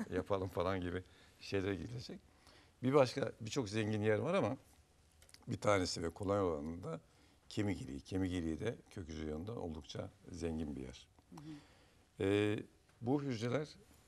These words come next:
Speaker 1: e, o ilk hücre gibi değil ama gene, e, alındığı zaman başka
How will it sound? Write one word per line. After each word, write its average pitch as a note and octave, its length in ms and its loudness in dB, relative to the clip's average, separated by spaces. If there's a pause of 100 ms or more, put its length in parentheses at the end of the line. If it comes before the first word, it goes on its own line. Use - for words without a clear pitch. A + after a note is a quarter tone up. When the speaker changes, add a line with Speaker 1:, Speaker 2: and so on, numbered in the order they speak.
(280)
Speaker 1:
e, F2+ 300 0 (140)
o G#2+ 280 4 (100)
ilk B2 280 -2
hücre F2+ 220 -2
gibi D2 340 -6
değil A2 300 -10
ama G2 300 -2 (240)
gene, F#2 380 0 (720)
e, E2+ 560 0 (160)
alındığı F2+ 400 -2
zaman E2+ 340 -4
başka B2+ 480 -2